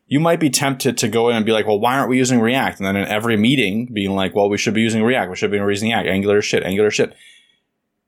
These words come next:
That is not going to make them switch to React faster.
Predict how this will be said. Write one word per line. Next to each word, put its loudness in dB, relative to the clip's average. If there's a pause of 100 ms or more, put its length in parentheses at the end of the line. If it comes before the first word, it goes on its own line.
(200)
That -2
is 2
not 2
going 2
to 2 (240)
make 0
them 2
switch 0
to 0
React 0
faster. -2